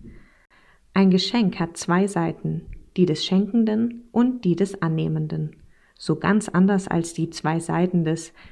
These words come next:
"Wie du mir, so ich dir" im Bild der Geschenkewaage.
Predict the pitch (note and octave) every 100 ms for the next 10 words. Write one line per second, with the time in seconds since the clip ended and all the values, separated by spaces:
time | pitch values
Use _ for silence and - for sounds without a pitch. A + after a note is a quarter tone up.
0 | - F3 E3+ D#3+ E3+ F3+ E3 D3+ - E3
1 | D#3 - F#3+ F#3 D#3 - - F3+ F3 E3
2 | D#3+ D3+ D#3+ D#3+ - G3+ G3+ D#3 D3 D3+
3 | D3+